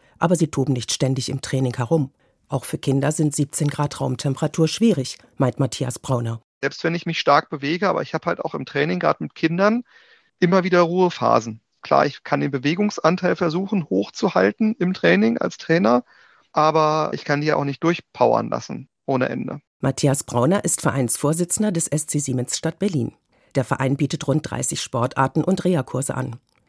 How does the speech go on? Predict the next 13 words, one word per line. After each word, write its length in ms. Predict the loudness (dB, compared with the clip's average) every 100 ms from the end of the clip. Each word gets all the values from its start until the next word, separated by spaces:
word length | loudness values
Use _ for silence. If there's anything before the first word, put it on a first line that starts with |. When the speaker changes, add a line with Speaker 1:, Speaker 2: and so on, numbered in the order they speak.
| _ -2
Speaker 1:
Deren 220 | 0 0
Training 320 | 2 4 4
ist 180 | 2 2
nicht 260 | 0 2
auf 160 | -2 2
maximale 540 | 0 0 0 2 2
Bewegungsenergie 880 | 0 2 4 2 2 -2 -2 0 0
ausgelegt. 600 | 0 -2 -4 -4 -4 -12 _ _ _
Sie 160 | -4 -2
brauchen 320 | 0 -4 -4
eine 240 | -4 2
höhere 360 | 4 4 2 0
Raumtemperatur. 840 | 0 0 -4 -4 -6 -6 -8